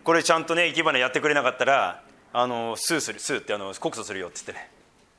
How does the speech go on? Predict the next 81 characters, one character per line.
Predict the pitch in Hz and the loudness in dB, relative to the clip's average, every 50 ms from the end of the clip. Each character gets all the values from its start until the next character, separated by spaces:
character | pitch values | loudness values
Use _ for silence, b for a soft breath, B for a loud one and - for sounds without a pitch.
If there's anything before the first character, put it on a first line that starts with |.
| b b b b b b b | b b b b b b b
同 | 175 202 233 269 320 | 2 4 6 6 6
じ | 339 359 | 6 4
こ | 370 | 6
と | 359 320 | 6 4
や | 262 240 | 4 4
っ | - | 4
て | 262 | 2
る | 247 247 | 4 4
じ | 214 | 4
ゃ | 202 | 4
な | 165 139 | 4 2
い | 117 | 0
か | 117 | 0
っ | 104 | -2
て | 110 - 98 92 | -4 -8 -16 -14
話 | - - 127 110 - | -12 -8 -8 -8 -8
な | 92 73 | -10 -14
ん | |
で | 65 | -16
す | 107 113 | -18 -20
ね、 | - - | -18 -16
要 | 107 98 80 | -16 -16 -16
は。 | - - - _ _ _ _ _ _ _ _ _ _ _ _ _ - - | -16 -18 -20 _ _ _ _ _ _ _ _ _ _ _ _ _ -18 -14
同 | 143 170 196 | -10 -10 -8
じ | 220 | -8
こ | 226 185 | -8 -6
と | 147 | -6
や | 117 | -6
っ | |
て | - 123 | -6 -8
る | 110 | -14
じ | - | -14
ゃ | - | -18
な | - | -20
い | - | -20
か | - - | -20 -20
っ | - | -20
て。 | _ _ _ _ _ _ _ _ _ _ _ _ _ _ _ _ _ _ _ _ _ _ _ _ _ _ _ _ | _ _ _ _ _ _ _ _ _ _ _ _ _ _ _ _ _ _ _ _ _ _ _ _ _ _ _ _
千 | - - - 175 202 240 | -6 -4 -2 -2 -2 -2
万 | 262 269 277 | -2 -4 -4
以 | 269 | -4
上 | 240 143 | -6 -8
で | 104 | -10
し | - | -10
た | - 95 | -12 -10
っ | |
け？ | - 101 | -8 -8
あ | 92 | -8
の、 | 90 80 | -8 -10
ほ | 87 | -14
ら、 | 90 82 - _ | -16 -18 -18 _
あ | - 98 | -18 -16
の、 | 92 87 85 85 - _ _ _ _ _ | -16 -18 -20 -20 -20 _ _ _ _ _
え | - 104 | -18 -16
っ | |
と、 | - - 95 85 - - | -12 -12 -12 -12 -8 -4
ベ | - 139 | -2 0
ー | 139 | 0
カ | - 117 | 0 0
リ | 98 87 | -2 -4
ー | |
の | 85 80 - _ _ _ _ _ _ | -6 -16 -20 _ _ _ _ _ _
方 | - 120 - 101 | -12 -12 -12 -12
ね、 | 120 147 175 - | -12 -14 -12 -12
お | 113 | -12
ご | 101 113 | -10 -10
夫 | 107 101 98 | -12 -12 -14
婦 | - 85 | -16 -14
ね、 | 101 135 156 - _ _ _ _ _ 120 | -14 -14 -14 -16 _ _ _ _ _ -14
今 | 117 104 90 90 | -12 -10 -10 -12
訴 | 90 - - 101 | -12 -12 -10 -10
え | |
ら | 95 92 | -10 -10
れ | 92 | -10
て | - | -12
千 | - 139 143 151 | -8 -8 -6 -4
万 | 156 156 | -4 -4
以 | 160 | -4
上 | 135 123 87 | -6 -10 -12
の | 78 80 | -12 -14
ね、 | 107 - | -14 -16